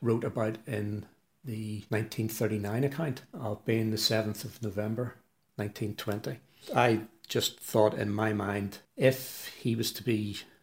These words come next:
in charge of an operation that was beginning on the seventh of November, should he not have been at Saint Paul supervising? Maybe he, he should not have been, he may not have been, he could certainly have attended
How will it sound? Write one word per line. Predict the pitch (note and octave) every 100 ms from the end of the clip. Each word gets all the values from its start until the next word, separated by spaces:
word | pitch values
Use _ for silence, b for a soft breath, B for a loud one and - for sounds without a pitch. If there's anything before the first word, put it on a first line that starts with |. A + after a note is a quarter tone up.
| _ -
in | G#2+
charge | G#2 - A2+ A#2 A2
of |
an | G#2
operation | G#2+ G#2+ G#2 G#2 G#2+ A2+ G2+
that | G2+ -
was | G2+
beginning | - - A#2 G#2+ C3 B2+
on | A2
the | G#2
seventh | - G#2 G2 -
of | F#2+
November, | G2 G2 G2+ A#2 - B B
should | - B2+ G#2
he | G#2+
not | G#2 G#2 -
have | A2
been | - G#2
at | G2+
Saint | - A2 G2+
Paul | - G2+ G2+ G#2 _ _ - _
supervising? | - - - A2+ A#2+ A#2+ B2+ A#2+ - _
Maybe | B2+ B2
he, | A2+ A2 A2+
he | A2 A2 -
should | - - F2+
not | F#2
have | C3+
been, | F#3+ D3+
he | A2
may | G2 G2
not | A#2
have | D3
been, | D3 A#2+
he | G2 A2
could | - A2
certainly | - A2+ C3
have | A#2+ G2
attended | G#2+ A2+ G#2 G2 -